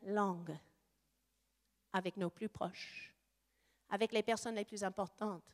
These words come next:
dans notre vie ? C'est un défi, mais ça vaut la peine de poursuivre vraiment cet, euh, apprentissage important pour notre vie. Donc, laissez tomber l'ancien langage. Deuxième point,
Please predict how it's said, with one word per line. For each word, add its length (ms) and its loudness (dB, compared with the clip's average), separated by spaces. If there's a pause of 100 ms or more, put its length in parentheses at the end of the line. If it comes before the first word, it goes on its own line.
dans 140 2
notre 280 -6
vie ? 200 -6 (840)
C'est 380 6
un 100 6
défi, 460 4
mais 140 2
ça 180 6
vaut 160 6
la 100 8
peine 200 2
de 100 4
poursuivre 680 0 (1000)
vraiment 520 8 (560)
cet, 400 2
euh, 260 8 (340)
apprentissage 1000 8
important 580 0
pour 140 0
notre 260 0
vie. 360 -12 (1080)
Donc, 220 12 (120)
laissez 340 6
tomber 280 8
l'ancien 340 6
langage. 500 6
Deuxième 420 8
point, 300 6